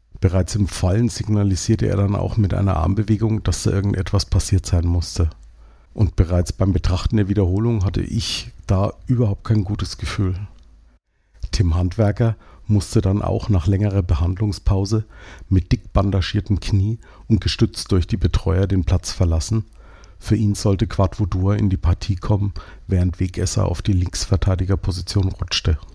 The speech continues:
Leider haben sich noch am Samstag meine schlimmsten Befürchtungen bestätigt, denn direkt nach dem Spiel ging es für Handwerker noch ins Uniklinikum Regensburg, wo eine M-R-T-Untersuchung die niederschmetternde Diagnose lieferte.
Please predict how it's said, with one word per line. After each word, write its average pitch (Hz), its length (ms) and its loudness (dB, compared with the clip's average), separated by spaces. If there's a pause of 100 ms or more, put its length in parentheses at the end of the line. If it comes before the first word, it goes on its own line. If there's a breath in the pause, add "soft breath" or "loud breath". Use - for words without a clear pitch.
(1500 soft breath)
Leider 104 320 0
haben 104 240 0
sich 107 160 -2
noch 107 180 2
am 101 140 2
Samstag 98 460 0
meine 98 240 2
schlimmsten 107 420 -2
Befürchtungen 98 560 0
bestätigt, 90 560 0 (600 loud breath)
denn 85 140 4
direkt 104 300 0
nach 95 260 2
dem 107 200 0
Spiel 107 280 0
ging 98 220 -2
es 92 120 -2
für 85 180 2
Handwerker 95 440 0
noch 98 220 0
ins 104 160 0
Uniklinikum 98 760 0
Regensburg, 101 640 0 (560 loud breath)
wo 98 80 4
eine 87 220 2
M-R-T-Untersuchung 98 1080 0
die 90 120 0
niederschmetternde 95 840 0
Diagnose 87 720 0
lieferte. 87 560 0